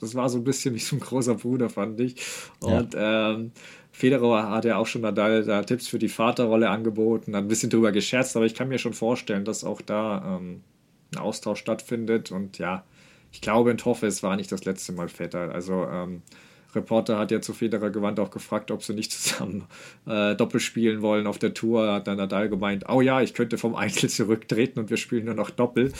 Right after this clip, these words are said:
Speaker 2: Ja, ja,
Speaker 1: Äh,
Speaker 2: genau.
Speaker 1: war natürlich ein Scherz, aber, äh, Federer hat das auch abgewiesen. Aber nein, ähm, beide haben gesagt, oder auch, äh, Nadal, äh, "Ihr werdet Roger und mich definitiv wieder zusammenspielen sehen." Ähm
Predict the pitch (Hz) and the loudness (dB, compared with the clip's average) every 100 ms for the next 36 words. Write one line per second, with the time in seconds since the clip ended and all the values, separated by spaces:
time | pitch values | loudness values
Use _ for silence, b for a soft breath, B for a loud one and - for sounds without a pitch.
0 | B B 113 101 104 101 104 107 120 120 | B B 4 4 6 4 4 4 4 6
1 | 120 113 - 117 123 - 98 107 110 110 | 4 2 2 4 4 0 -4 0 0 0
2 | - 104 104 104 104 113 107 104 101 110 | 0 -2 -2 -2 -2 0 2 2 0 0
3 | 110 110 113 110 110 110 95 101 98 B | 0 -2 -4 -6 -6 -6 -2 0 -2 B
4 | B B B - 92 98 - 87 87 92 | B B B -2 0 0 -2 -8 -8 -10
5 | - _ _ - - 101 107 110 101 98 | -12 _ _ -20 -8 0 2 2 2 0
6 | 98 95 95 95 98 95 95 95 92 92 | 0 0 2 0 0 -4 -2 0 0 0
7 | 90 90 92 101 98 95 101 - 98 95 | -2 -2 -2 0 -2 -2 -2 -2 -4 -4
8 | - 101 104 92 107 95 104 95 98 98 | -4 -4 -4 -6 -6 -4 -4 -6 -4 -4
9 | 101 - - 98 98 95 92 92 92 95 | -4 -6 -6 -4 -4 -4 -4 -2 -4 -6
10 | 82 85 82 87 87 | -10 -10 -12 -14 -16